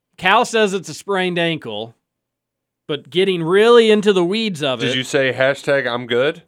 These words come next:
Speaker 1: Oh, he did also put hashtag I'm good at the
Speaker 2: Yeah.
Speaker 1: end.
Speaker 2: So, I think he's good.
Speaker 1: Yeah. Then why so much doom and gloom if you're good?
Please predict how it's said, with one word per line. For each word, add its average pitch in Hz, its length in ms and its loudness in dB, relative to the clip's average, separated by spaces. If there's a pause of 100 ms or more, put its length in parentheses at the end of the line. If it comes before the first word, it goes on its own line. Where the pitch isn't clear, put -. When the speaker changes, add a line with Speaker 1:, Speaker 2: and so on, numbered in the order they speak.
(800)
Speaker 1:
Oh, 151 200 2
he 147 100 -4
did 160 200 0
also 156 300 4
put 135 200 -6
hashtag 135 600 -4
I'm 135 220 -6
good 120 340 -4
at 107 80 -8
the 113 60 -6
Speaker 2:
Yeah. 101 220 -2
Speaker 1:
end. 76 180 -20 (360)
Speaker 2:
So, 104 680 0 (720)
I - 40 -20
think 147 140 -4
he's 151 160 -6
good. 175 420 0 (840)
Speaker 1:
Yeah. 196 380 -2 (1600)
Then 190 160 -2
why 214 220 6
so 226 200 0
much 202 260 2
doom 196 240 4
and 175 120 0
gloom 202 320 2
if 135 140 -6
you're 117 160 -8
good? 92 320 -14